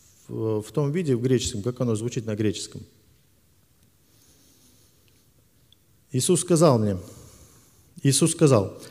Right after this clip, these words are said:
"Кто мне деканит", то есть служит, я оставил в том же, как оно звучит, э, в греческом языке, да, деканит, "мне да последует. И где я, там и диакон мой будет.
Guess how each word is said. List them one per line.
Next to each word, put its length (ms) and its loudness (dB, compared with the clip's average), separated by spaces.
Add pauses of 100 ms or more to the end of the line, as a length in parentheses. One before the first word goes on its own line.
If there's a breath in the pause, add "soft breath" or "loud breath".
(120 loud breath)
"Кто 200 8
мне 240 8
деканит", 1000 4 (320)
то 80 0
есть 260 -6
служит, 420 0 (680 soft breath)
я 80 0
оставил 280 2
в 80 -10
том 200 2
же, 260 0 (560)
как 180 -2
оно 140 -2
звучит, 500 -4
э, 40 -12
в 420 -4
греческом 460 -2
языке, 240 -8
да, 120 -6
деканит, 460 -6 (400 soft breath)
"мне 240 2
да 80 8
последует. 720 2 (1040)
И 80 0
где 240 2
я, 300 4
там 300 0
и 40 2
диакон 360 2
мой 140 0
будет. 380 -4